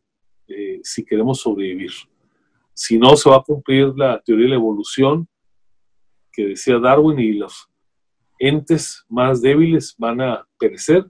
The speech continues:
y los mejor estructurados para reinventarse o para evolucionar son los que van a sobrevivir. Más allá de capacidades financieras, más allá del número de personal, de los edificios, reinventarse.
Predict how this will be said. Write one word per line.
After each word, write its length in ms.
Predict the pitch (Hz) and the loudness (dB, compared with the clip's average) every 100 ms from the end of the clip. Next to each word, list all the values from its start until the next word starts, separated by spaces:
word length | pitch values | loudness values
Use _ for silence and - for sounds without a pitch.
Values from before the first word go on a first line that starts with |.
| _ | _
y 80 | |
los 160 | 110 98 | -6 -6
mejor 520 | 104 - 131 139 143 _ _ _ _ | -8 0 4 4 2 _ _ _ _
estructurados 800 | - 127 - - 113 117 147 - _ _ | -4 -4 -6 0 2 4 2 0 _ _
para 260 | 165 175 185 | 6 6 4
reinventarse 720 | 165 117 107 - 131 - 98 _ | -8 -10 -14 -12 -12 -12 -20 _
o 140 | - | -12
para 140 | - | -8
evolucionar 640 | 107 107 104 - 113 151 165 _ _ | -6 -4 -6 -8 -4 -4 -6 _ _
son 200 | _ - | _ -6
los 140 | 123 - | -6 -4
que 100 | 110 | -4
van 120 | 120 | -4
a 40 | |
sobrevivir. 540 | 127 113 95 92 87 _ _ _ _ _ _ _ _ _ _ _ _ _ _ _ | -6 -8 -8 -12 -16 _ _ _ _ _ _ _ _ _ _ _ _ _ _ _
Más 280 | - 135 135 | 0 0 0
allá 380 | 147 135 139 143 | -4 0 0 0
de 140 | 151 | 0
capacidades 520 | 143 - - - 123 - | -2 -14 -14 -6 -6 -6
financieras, 840 | 104 95 - 131 139 156 147 117 | -14 -12 -8 0 4 4 2 0
más 260 | 123 120 | -6 -6
allá 500 | 131 123 123 127 131 - _ _ _ | -2 0 2 0 -2 -6 _ _ _
del 560 | 104 107 101 98 98 | -8 -4 -2 -4 -4
número 280 | 117 127 117 | -4 -2 -2
de 60 | 110 | -4
personal, 760 | 98 - 98 98 117 135 147 | -8 -10 -14 -6 0 2 2
de 80 | 135 | 0
los 160 | 113 - | -4 -8
edificios, 520 | 98 160 170 147 _ _ - | -4 -2 0 -2 _ _ -6
reinventarse. 680 | 110 104 104 135 131 - | -4 -4 -2 -2 -2 -12